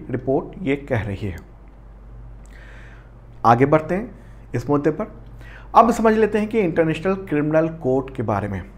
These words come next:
इसका मुख्यालय कहाँ है? द हेग में है, नीदरलैंड,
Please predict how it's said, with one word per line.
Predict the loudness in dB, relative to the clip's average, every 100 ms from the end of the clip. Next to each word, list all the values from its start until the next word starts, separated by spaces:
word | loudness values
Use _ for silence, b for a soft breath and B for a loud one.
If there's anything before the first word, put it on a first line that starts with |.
| -20 -20 -20 -20 -20 -14 -6
इसका | -4 0
मुख्यालय | 0 0 0 0
कहाँ | -2 -4
है? | -6 -8 0
द | 2
हेग | 4 4 2
में | -4
है, | -4 -10 -20 -20 -20 -20 b b b b b b -20 -18 0
नीदरलैंड, | 4 6 6 6 -2